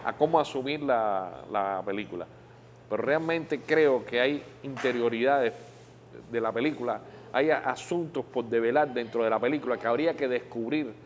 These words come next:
dentro de la película, en un estudio, en, eh, mucho más de orfebrería, para ver realmente qué es lo que pasa con la película, qué,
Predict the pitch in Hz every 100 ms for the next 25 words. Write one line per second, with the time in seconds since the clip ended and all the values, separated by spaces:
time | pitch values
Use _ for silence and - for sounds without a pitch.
0 | - - - 139 151 135 127 120 110 120
1 | 151 123 113 110 113 143 147 - 160 160
2 | 135 113 110 110 107 107 104 107 107 120
3 | 143 151 135 143 139 - - - - 123
4 | 117 135 123 120 120 156 120 101 - -
5 | - 123 120 139 160 147 147 151 151 156
6 | 135 127 139 147 127 127 131 - 117 -
7 | 139 143 143 120 113 110 104 101 98 95
8 | 92 92 107 156 139 117 127